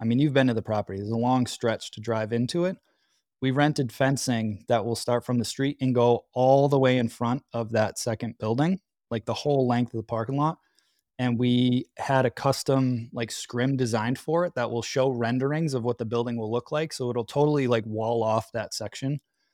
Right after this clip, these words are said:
So it won't feel like you're, like, driving into a full construction zone.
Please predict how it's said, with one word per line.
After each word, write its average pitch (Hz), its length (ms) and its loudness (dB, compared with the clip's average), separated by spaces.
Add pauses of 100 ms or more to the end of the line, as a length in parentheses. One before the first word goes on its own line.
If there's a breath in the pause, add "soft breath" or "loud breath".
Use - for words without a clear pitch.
(180)
So - 180 4
it 117 40 6
won't 135 200 4
feel 135 240 4
like 120 200 2
you're, 117 140 -2
like, 110 160 -6
driving 110 380 0
into 110 240 -4
a 98 40 -6
full 104 280 -6
construction 95 560 -10
zone. 90 260 -12